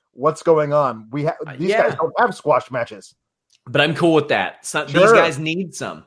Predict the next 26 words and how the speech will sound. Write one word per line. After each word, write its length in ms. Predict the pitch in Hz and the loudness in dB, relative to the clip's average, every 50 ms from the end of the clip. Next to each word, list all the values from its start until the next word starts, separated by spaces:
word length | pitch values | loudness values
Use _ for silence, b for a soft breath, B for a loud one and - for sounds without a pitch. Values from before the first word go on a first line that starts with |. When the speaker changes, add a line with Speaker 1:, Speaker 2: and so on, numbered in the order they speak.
| _ _ _ 135 | _ _ _ 0
Speaker 1:
They 120 | 180 190 175 | 0 0 2
do. 40 | 127 | 4
Speaker 2:
Justin 440 | 180 - 330 - - 233 190 - - | 4 4 4 2 -2 -6 -8 -6 -2
Speaker 1:
They 200 | 185 196 196 190 | 0 0 0 0
do. 500 | 156 113 151 165 156 131 107 87 78 - _ _ _ _ _ | 0 -2 -4 -4 -4 -4 -8 -12 -18 -20 _ _ _ _ _
Speaker 2:
Justin 440 | 107 143 185 208 202 - 233 202 170 | -2 0 0 0 0 -2 -4 -4 -4
Jones 420 | 131 156 160 165 170 185 190 190 - | -2 -2 -2 -2 -2 -4 -6 -6 -6
sent 160 | 180 160 139 | -8 -6 -6
a 40 | 135 | -6
super 260 | - 170 151 143 151 | -8 -8 -10 -10 -10
chat 280 | 139 - 160 156 156 160 | -6 -4 -4 -4 -4 -6
that 100 | 160 - | -10 -12
said, 320 | - - 160 143 139 131 117 | -8 -2 -2 0 0 -2 -2
"Was 180 | 127 123 - 156 | -6 -6 -4 -2
Luke 180 | 208 247 - - | -2 -2 -2 -2
Harper 380 | - 185 180 175 - 190 165 | 0 2 2 2 0 -4 -6
driving 400 | 131 135 139 143 151 139 147 143 | -2 -2 0 0 0 -2 -4 -4
the 80 | 135 120 | -4 -2
garbage 440 | 113 127 123 123 123 127 117 - - | 0 0 0 0 0 -4 -8 -10 -6
truck 280 | - 131 127 107 - - | -4 -4 -4 -4 -6 -14
to 60 | 113 | -18
dispose 520 | 110 110 107 - - - 127 123 120 107 | -16 -16 -16 -12 -8 -6 -6 -4 -6 -6
of 100 | 110 98 | -10 -12
Sammy?" 520 | - - - 107 104 101 95 - 147 139 - 151 | -10 -6 -4 -4 -2 -2 -4 -4 -6 -8 -10 -14
Speaker 1:
<laughs> 60 | 143 - - 156 147 _ - 147 - _ - 143 - _ - 147 - _ - 151 143 - _ - 135 - _ _ b b b b b b _ _ - | -14 -12 -12 -14 -14 _ -16 -18 -16 _ -18 -18 -18 _ -20 -20 -20 _ -16 -18 -18 -18 _ -20 -20 -20 _ _ b b b b b b _ _ -8
I, 1000 | 175 160 - - 160 - _ - 185 - - - 180 165 - _ - 143 135 | -8 -8 -8 -12 -16 -10 _ -6 -6 -6 -6 -6 -6 -6 -6 _ -6 -6 -6